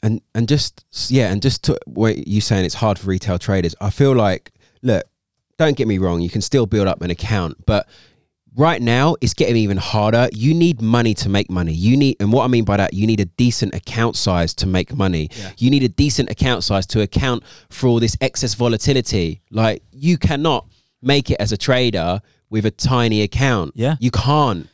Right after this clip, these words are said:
Speaker 1: You need strong five figures now.
Speaker 2: Y-,
Speaker 1: You do.
Speaker 2: You're not, you're not gonna bring two hundred pound to two hundred thousand.
Speaker 1: No,
Speaker 2: You're,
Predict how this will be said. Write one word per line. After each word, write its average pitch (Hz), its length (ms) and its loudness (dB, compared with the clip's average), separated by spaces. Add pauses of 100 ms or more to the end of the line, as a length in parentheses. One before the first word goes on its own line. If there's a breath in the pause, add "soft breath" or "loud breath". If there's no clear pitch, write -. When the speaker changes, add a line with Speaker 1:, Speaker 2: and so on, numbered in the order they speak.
Speaker 1:
You 143 160 2
need 170 180 2
strong 143 300 0
five 131 260 0
figures 147 360 0
now. 90 380 -2
Speaker 2:
Y-, 131 100 -6
Speaker 1:
You 151 300 0
do. 127 480 0 (420)
Speaker 2:
You're 156 100 2
not, 180 160 0
you're 165 100 4
not 196 100 2
gonna 190 140 -2
bring 143 160 0
two 139 180 0
hundred 120 200 -2
pound 117 180 0
to 113 60 -10
two 120 100 -2
hundred 107 160 -2
thousand. 98 320 -6 (180)
Speaker 1:
No, 139 280 2
Speaker 2:
You're, 82 100 -2